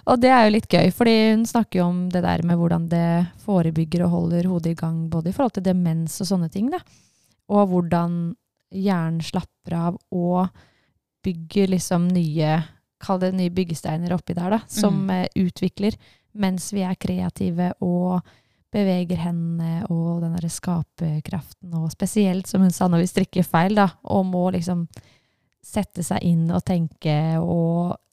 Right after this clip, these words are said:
Speaker 1: gjøre, rekke opp og
Speaker 2: Ja.
Speaker 1: liksom finne veien, og det er veldig, veldig sunt og holder oss veldig i gang. Så det er, eh, og Jorunn har jo snakket om det i alle år, sånn på tull, da,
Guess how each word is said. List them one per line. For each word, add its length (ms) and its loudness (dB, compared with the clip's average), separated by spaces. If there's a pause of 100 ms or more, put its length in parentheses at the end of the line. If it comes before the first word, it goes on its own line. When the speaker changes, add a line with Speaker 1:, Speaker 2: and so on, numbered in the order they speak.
(180)
Speaker 1:
gjøre, 460 4
rekke 480 -2
opp 420 0
og 80 6
Speaker 2:
Ja. 480 8
Speaker 1:
liksom 720 0 (160)
finne 300 0
veien, 280 -2
og 100 0
det 100 2
er 280 2 (380)
veldig, 360 -2 (100)
veldig 500 -2
sunt 400 -6
og 100 0
holder 280 -2
oss 180 -10
veldig 300 -6
i 20 -4
gang. 240 -6
Så 220 -6
det 100 -2
er, 320 -4
eh, 260 -2 (460)
og 560 2
Jorunn 300 2
har 140 2
jo 100 -2
snakket 200 -2
om 100 0
det 80 0
i 100 -6 (160)
alle 260 0
år, 220 2
sånn 180 -2
på 140 -4
tull, 320 2
da, 100 0